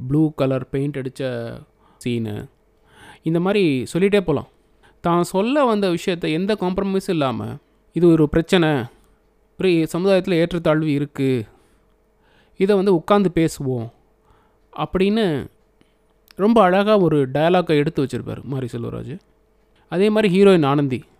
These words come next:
வழக்கமா நிறைய ஹீரோயின்கள் வந்து சும்மா கிளாமருக்கு வந்துட்டு போவாங்க. ஆனா இந்த படத்துல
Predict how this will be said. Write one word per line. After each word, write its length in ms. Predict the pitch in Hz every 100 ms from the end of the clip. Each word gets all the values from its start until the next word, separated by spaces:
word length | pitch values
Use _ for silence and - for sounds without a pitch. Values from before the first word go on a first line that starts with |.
| _
வழக்கமா 680 | 123 156 202 214 214 220 220 - _ _ _
நிறைய 400 | 156 185 175 170
ஹீரோயின்கள் 340 | 180 175 160
வந்து 500 | 143 139 170 156 135 -
சும்மா 340 | - 190 196
கிளாமருக்கு 540 | 160 147 160 170 160 143
வந்துட்டு 220 | 143 139
போவாங்க. 320 | 135 123 123
ஆனா 160 | - 185
இந்த 440 | 175 165 190 196
படத்துல 460 | 190 190 190 139 139